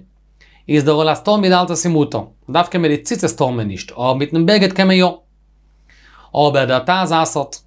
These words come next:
און אז זיי מאסקן דער פרי מגדים, און ער שרייבט, דער טלית של תפילה מיוחד לכך, איז חומר דער טלית אזוי ווי די ציצית.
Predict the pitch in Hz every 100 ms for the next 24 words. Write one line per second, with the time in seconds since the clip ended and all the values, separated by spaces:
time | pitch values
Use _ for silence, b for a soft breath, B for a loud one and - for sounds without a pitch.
0 | _ 135 135 143 160 156 - 170 160 135
1 | 120 156 180 170 165 - _ _ b b
2 | b 143 131 120 139 139 139 135 156 165
3 | 160 139 120 - - 208 170 151 190 185
4 | 160 156 151 143 - - 131 120 - -
5 | 196 185 151 - 170 165 151 156 175 123
6 | 202 190 - - -